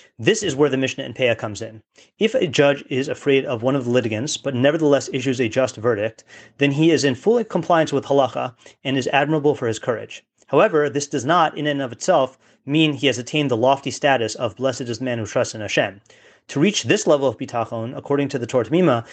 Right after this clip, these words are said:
he must derive his sense of emotional security from Hashem. If a judge is still afraid of being harmed, this indicates that his emotional security is tied to people rather than God.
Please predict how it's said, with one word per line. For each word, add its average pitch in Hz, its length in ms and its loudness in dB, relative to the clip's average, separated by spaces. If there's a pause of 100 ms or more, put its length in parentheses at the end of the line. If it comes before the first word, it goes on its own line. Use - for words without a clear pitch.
(140)
he - 140 -4
must 160 360 0
derive 135 420 2
his 117 140 -8
sense 135 240 -2
of 120 240 -8
emotional 131 540 0
security 113 420 -6
from 110 140 -14
Hashem. 113 380 -14 (580)
If 117 140 0
a 127 40 2
judge 208 280 4
is 170 100 -2
still 165 260 2
afraid 143 260 2
of 107 60 -4
being 113 140 -4
harmed, 143 480 2 (300)
this 147 160 0
indicates 165 480 0
that 127 140 0
his 120 120 -2
emotional 147 480 2
security 135 420 -2
is 131 120 -8
tied 135 480 0
to - 80 -8
people 113 540 -2 (120)
rather 117 300 2
than 107 160 -4
God. 101 320 -4